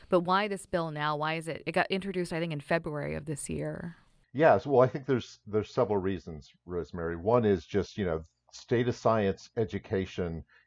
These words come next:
Speaker 2: is growing at K through twelve and, and, you know, especially exploding at the undergraduate and, and, uh, and graduate level. Uh, and so there is this need, this recognition that twenty-first century jobs require data, uh, and, and working with data, learn,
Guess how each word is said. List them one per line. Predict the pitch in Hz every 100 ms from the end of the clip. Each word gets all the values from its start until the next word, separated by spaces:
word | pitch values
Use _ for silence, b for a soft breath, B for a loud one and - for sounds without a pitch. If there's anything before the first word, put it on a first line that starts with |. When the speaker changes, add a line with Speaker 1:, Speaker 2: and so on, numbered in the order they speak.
| -
Speaker 2:
is | 117 92
growing | 110 143 120 95
at | 95
K | 107 98
through | 110
twelve | - 95 92 98
and, | 98 -
and, | 101 92 -
you | 92 87
know, | 82 98 78
especially | - 139 139 117 113
exploding | - - 107 110 104 92 90 b b b
at | 95 -
the | 104
undergraduate | 120 117 98 95 92 95 87 -
and, | 95 90 85 -
and, | 85 76 _ 85
uh, | 78 73 -
and | 90
graduate | 80 92 104 95 92
level. | 73 80 90 160 214 _ _ _ _ -
Uh, | 98 110
and | -
so | 147 147
there | 135 151
is | 139
this | 139 -
need, | 143 139 98
this | 95 -
recognition | 107 113 92 104 110 92 82
that | 82 -
twenty-first | - 107 101 101 -
century | 101 - 90
jobs | 87 92 90 82 85
require | - - 90 90 85 78
data, | 92 92 82 60 - b b -
uh, | 85 85 -
and, | 101 87
and | 98 95
working | 113 113 113
with | 101 -
data, | 98 95 95
learn, | 90 104